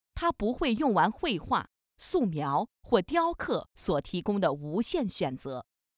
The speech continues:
对他来说，这才是真正的问题。作品可以有多种创作方式，以及创作行为本身。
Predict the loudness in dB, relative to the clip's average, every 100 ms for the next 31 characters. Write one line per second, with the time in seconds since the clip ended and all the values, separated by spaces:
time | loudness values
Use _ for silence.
0 | _ _ _ 2 2 0 -6 0 0 0
1 | 0 -2 -2 _ -2 0 0 -2 -2 -2
2 | -2 -2 0 0 0 -4 -4 -2 -4 -6
3 | -10 -12 _ _ _ _ _ _ 2 4
4 | 4 2 -4 -6 -6 -12 -2 0 2 2
5 | 2 0 0 2 2 0 -2 -4 0 0
6 | 2 0 0 -2 0 -2 -4 -6 _ _
7 | -4 -4 -4 -4 -6 _ -12 0 2 2
8 | 0 0 0 -2 -2 -2 -2 -4 -6 -2
9 | -2 -2